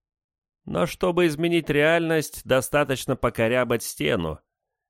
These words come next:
Не в том суть. Ты меня завел не туда. Это тупиковая ветвь размышлений. Хорошо, я слушаю.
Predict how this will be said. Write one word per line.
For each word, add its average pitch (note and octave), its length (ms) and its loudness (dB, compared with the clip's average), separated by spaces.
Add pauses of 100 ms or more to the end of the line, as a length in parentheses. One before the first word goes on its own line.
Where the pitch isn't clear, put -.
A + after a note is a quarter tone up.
(120)
Не F#3 160 0
в - 80 -8
том F#3+ 240 2
суть. - 420 -2 (440)
Ты D3+ 160 -2
меня D3+ 280 2
завел C3+ 380 2
не C3+ 140 0
туда. A#2+ 480 -2 (760)
Это G#3+ 320 -2
тупиковая D#3+ 720 4
ветвь C3 400 2
размышлений. F2 880 -2 (1080)
Хорошо, D#2 640 -2 (360)
я D#2 200 -4
слушаю. A2 600 -2